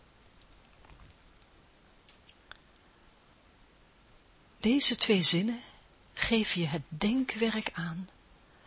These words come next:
dat je zou kunnen verrichten om tot je werkelijke innerlijke zelf te komen. Om in jezelf te komen. Om de weg af te leggen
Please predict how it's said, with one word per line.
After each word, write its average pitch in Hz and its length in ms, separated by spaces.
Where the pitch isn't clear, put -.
dat - 180
je 175 60
zou 151 180
kunnen 285 280
verrichten 190 720
om 202 200
tot - 240
je - 100
werkelijke 170 640
innerlijke 226 520
zelf 185 360
te - 100
komen. - 440
Om 190 220
in 165 400
jezelf 151 520
te - 100
komen. 160 420
Om 196 200
de 139 180
weg - 380
af - 200
te - 120
leggen 190 360